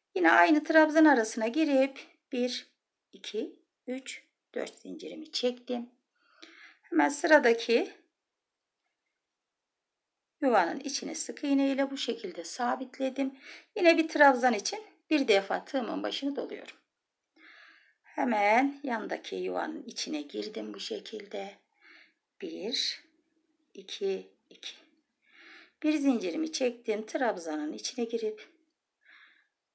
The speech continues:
sık iğne ile sabitleyeyim. Tepesine yine bir zincir çekerek ipimi uzattım arkadaşlar. Yine kulak çöpümü itekleyerek buraya bu şekilde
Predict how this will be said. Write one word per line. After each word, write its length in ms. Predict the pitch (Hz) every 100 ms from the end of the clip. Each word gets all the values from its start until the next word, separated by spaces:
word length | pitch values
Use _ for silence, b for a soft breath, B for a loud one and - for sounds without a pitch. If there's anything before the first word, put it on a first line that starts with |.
| _ _ _ _
sık 280 | - 277 -
iğne 200 | 190 160
ile 140 | 160
sabitleyeyim. 840 | - 269 247 240 247 247 233 240 247
Tepesine 520 | - 320 311 - 240
yine 240 | 269 277 277
bir 80 |
zincir 420 | 254 220 196 180 -
çekerek 540 | 285 277 254 233 226
ipimi 320 | 285 277 226
uzattım 520 | 240 254 247 240 240
arkadaşlar. 840 | 233 226 254 240 233 - 233 240 - _ B B B B B
Yine 260 | 359 277 254
kulak 320 | - 277 277
çöpümü 380 | - 226 190 180
itekleyerek 800 | 277 294 277 285 269 254 262 - - _ _ -
buraya 260 | 269 214
bu 40 | -
şekilde 600 | - 185 180 170 349